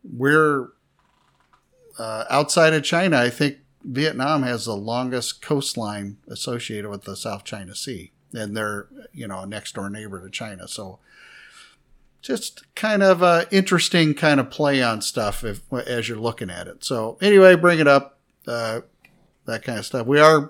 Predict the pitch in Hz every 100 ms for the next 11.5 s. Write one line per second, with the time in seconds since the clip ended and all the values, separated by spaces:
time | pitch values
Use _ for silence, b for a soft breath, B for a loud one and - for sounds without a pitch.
0 | _ - 175 160 156 147 - 143 135 127
1 | 120 139 143 131 117 110 110 110 117 107
2 | 107 113 110 104 b b - 131 139 135
3 | 143 135 - 127 - 139 131 113 135 123
4 | 113 110 113 - b b b b _ 131
5 | 117 - _ - 117 101 120 131 123 120
6 | 113 113 139 135 131 127 120 113 107 -
7 | 123 120 117 107 - 139 - - 123 110
8 | 110 - - - 113 113 101 95 123 127
9 | 107 98 101 B B B B _ - 117
10 | 135 151 190 - - 233 196 160 139 127
11 | 135 117 107 107 101